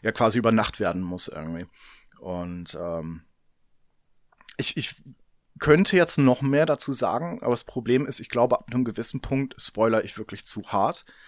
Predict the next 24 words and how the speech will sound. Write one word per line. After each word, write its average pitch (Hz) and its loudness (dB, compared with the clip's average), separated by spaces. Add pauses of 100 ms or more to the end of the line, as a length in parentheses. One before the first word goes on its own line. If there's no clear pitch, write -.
(500)
Ähm, 101 0
und 120 -4
das - 0
würde 131 6
dann 123 4
auch - -8
irgendwann, 120 2 (680)
also 107 -2 (220)
nicht 113 -2
nur, 117 2
es - -8
gibt - -8
nicht 110 -8
nur 107 -4
einen 127 2
großen 123 0
Twist, - -2
sondern 101 0
es - -8
gibt - -12
viele 127 2
große - -6
Twists - -6
irgendwie. 104 -4